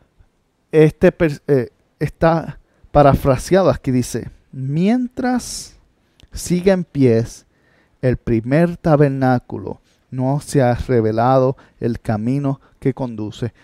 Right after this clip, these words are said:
al lugar santísimo". Porque quiéralo o no quiera, todavía existen muchos, muchas personas que siguen atando a Dios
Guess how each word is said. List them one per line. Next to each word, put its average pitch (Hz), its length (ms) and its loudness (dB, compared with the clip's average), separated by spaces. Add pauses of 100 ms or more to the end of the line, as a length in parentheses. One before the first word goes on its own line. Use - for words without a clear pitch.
(140)
al 110 160 -2
lugar 107 440 -4 (240)
santísimo". - 1000 -12 (1500)
Porque 135 300 -4
quiéralo 220 580 2
o 156 200 -4
no 147 260 -4
quiera, 117 500 0 (520)
todavía 147 500 4
existen 131 760 -6
muchos, 147 1000 -8 (880)
muchas 165 360 -2
personas 123 720 -2
que 127 120 -6
siguen 208 540 -2
atando 170 600 0
a 123 80 6
Dios 147 560 -2